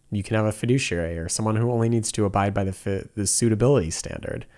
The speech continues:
It is a confusing maze of trying to figure out if you're working with, with a financial planner who can provide independent advice, compensated by what you pay them directly, and is a fiduciary. Personally, I would want to work with someone who is a fiduciary one hundred percent of the time.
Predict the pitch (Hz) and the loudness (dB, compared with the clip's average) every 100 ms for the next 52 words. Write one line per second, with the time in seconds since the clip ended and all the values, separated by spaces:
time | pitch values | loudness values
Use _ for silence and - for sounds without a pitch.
0 | _ _ _ _ _ - 127 143 143 135 | _ _ _ _ _ -8 -4 0 2 2
1 | 120 113 117 104 - 117 110 101 95 92 | 0 0 -2 -2 0 0 2 2 0 0
2 | 82 - 98 - 101 95 95 92 90 90 | -2 -4 -4 -4 -6 0 2 2 0 -2
3 | 90 90 82 85 - - 104 90 82 95 | -4 -4 -8 -8 -12 -6 -4 -4 -4 -4
4 | 95 - - 98 95 92 90 - 90 92 | -4 -6 -6 -4 -4 -6 -8 -6 -6 -4
5 | 90 85 101 101 - 98 87 87 104 147 | -4 -4 -4 -4 -4 -4 -4 0 2 2
6 | - - - - - - 104 104 - 95 | 0 -10 -20 -20 -10 0 0 2 0 0
7 | 92 90 90 92 - 98 90 92 98 - | 2 0 0 0 0 0 -2 0 0 2
8 | 135 127 107 101 92 - 110 127 120 85 | 2 2 2 -2 -4 -4 0 0 0 -6
9 | 82 - - - _ _ _ _ - 139 | -8 -12 -16 -20 _ _ _ _ 2 2
10 | 139 165 160 - 131 156 143 135 117 110 | 4 0 0 2 4 6 6 6 4 4
11 | 104 104 101 98 - - 101 101 87 85 | 0 0 0 -2 -4 -2 -2 -2 -2 -4
12 | 92 104 131 139 147 139 131 117 131 160 | -2 0 2 4 4 2 2 2 2 2
13 | 104 85 123 | 0 0 -4